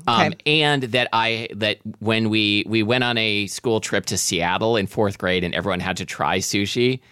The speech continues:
Speaker 1: and I did not like it and it was traumatic. No one wants to be told you have to try this
Speaker 2: Yeah,
Speaker 1: food,
Speaker 2: no,
Speaker 1: right?
Speaker 2: no, nobody
Speaker 1: Um,
Speaker 2: wants to be
Speaker 1: and
Speaker 2: told
Speaker 1: so
Speaker 2: that.
Speaker 1: then, and then I remember realizing when I was, like,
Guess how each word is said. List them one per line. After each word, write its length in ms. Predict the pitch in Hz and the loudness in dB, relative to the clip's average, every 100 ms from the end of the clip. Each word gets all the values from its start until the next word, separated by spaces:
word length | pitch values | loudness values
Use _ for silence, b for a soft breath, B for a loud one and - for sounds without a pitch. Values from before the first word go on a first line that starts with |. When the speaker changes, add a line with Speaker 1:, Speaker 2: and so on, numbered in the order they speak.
| b _ | b _
Speaker 1:
and 320 | 98 85 - - | -2 -2 -6 -6
I 120 | 87 | -4
did 120 | 85 87 | -2 -2
not 220 | 87 - | -2 0
like 240 | 82 87 | -2 0
it 180 | 110 101 | 0 0
and 100 | 85 | -2
it 60 | 87 | -2
was 140 | 90 | -4
traumatic. 580 | - 90 90 110 135 - _ - | -4 -2 0 0 -2 -6 _ -2
No 160 | 208 196 | 2 4
one 120 | 139 | 4
wants 180 | 131 - | 0 -2
to 40 | |
be 80 | 104 | -6
told 300 | - 101 92 | -4 -2 -2
you 140 | 87 | -2
have 300 | 78 90 85 | -2 -2 -2
to 100 | - | -4
try 320 | 78 85 80 76 | -4 -2 0 0
this 200 | 330 440 508 | 0 2 4
Speaker 2:
Yeah, 180 | 440 | 6
Speaker 1:
food, 100 | 311 | 4
Speaker 2:
no, 60 | 220 240 202 | 6 6 6
Speaker 1:
right? 100 | 160 | 4
Speaker 2:
no, 240 | 185 165 117 | 2 2 2
nobody 300 | 165 185 - | 2 6 6
Speaker 1:
Um, 60 | 143 | 4
Speaker 2:
wants 220 | 127 - | -2 -6
to 60 | 131 | -2
be 80 | 151 | -2
Speaker 1:
and 60 | 156 | 0
Speaker 2:
told 60 | |
Speaker 1:
so 220 | - 175 175 | 2 2 2
Speaker 2:
that. 120 | 127 | 2
Speaker 1:
then, 260 | 208 220 | 2 2
and 200 | 190 165 | 2 2
then 140 | 180 185 | 2 2
I 80 | 160 | 2
remember 640 | 170 160 190 240 175 135 | 2 2 2 2 2 2
realizing 720 | 127 165 196 160 117 101 104 | 2 4 4 4 2 -2 -2
when 140 | 104 104 | -2 0
I 100 | 107 | 0
was, 180 | 107 98 | -2 0
like, 280 | 92 85 | -2 -2